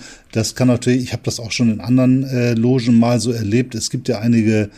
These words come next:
Rituale, die das so, die richtig hocharbeiten, so zum Öffnen, Schließen, Öffnen, Schließen.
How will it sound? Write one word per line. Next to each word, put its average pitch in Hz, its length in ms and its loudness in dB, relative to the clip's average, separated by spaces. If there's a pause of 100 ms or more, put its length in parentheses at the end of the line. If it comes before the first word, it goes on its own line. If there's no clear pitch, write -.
(340)
Rituale, 110 400 -2
die 104 140 -2
das 104 200 -2
so, 107 180 -2
die 98 160 -6
richtig 113 340 -4
hocharbeiten, 113 960 -2
so 110 120 -2
zum 107 180 -8
Öffnen, 117 360 -2
Schließen, 127 380 -2
Öffnen, 117 340 0
Schließen. 127 500 0